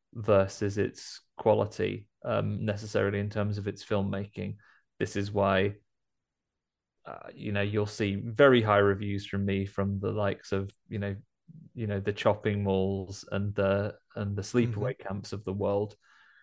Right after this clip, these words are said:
Speaker 1: I'm gonna try and find a mixed thing in this one because I think in either sense, more so the original.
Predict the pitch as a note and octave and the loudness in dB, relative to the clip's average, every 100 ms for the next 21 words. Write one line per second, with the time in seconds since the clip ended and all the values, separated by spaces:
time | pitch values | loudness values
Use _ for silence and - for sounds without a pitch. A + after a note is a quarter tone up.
0 | - _ _ _ _ - D3 E3+ D#3+ - | -20 _ _ _ _ 2 6 6 4 6
1 | E3+ D#3+ D3+ C#3+ - _ _ - C#3+ C3+ | 8 8 6 2 -4 _ _ 0 2 4
2 | B2+ C#3 D3 - - A2+ A2 G#2+ A2+ A2+ | 2 4 2 0 -2 0 0 -2 -2 0
3 | B2+ A#2 A2+ - - A#2+ C3+ B2 - _ | 2 0 -2 -10 -10 -4 -4 -4 -12 _
4 | _ _ _ _ _ _ _ _ _ - | _ _ _ _ _ _ _ _ _ 0
5 | D3+ D#3+ C#3+ B2 - A2 G#2+ C3 C3 C3+ | 4 6 6 4 2 0 0 2 6 8
6 | C#3 - B2 A2+ A2+ A2+ G#2 G#2 G2+ G2+ | 6 4 4 4 2 0 0 -2 -2 -4
7 | G#2 G#2 | -2 -4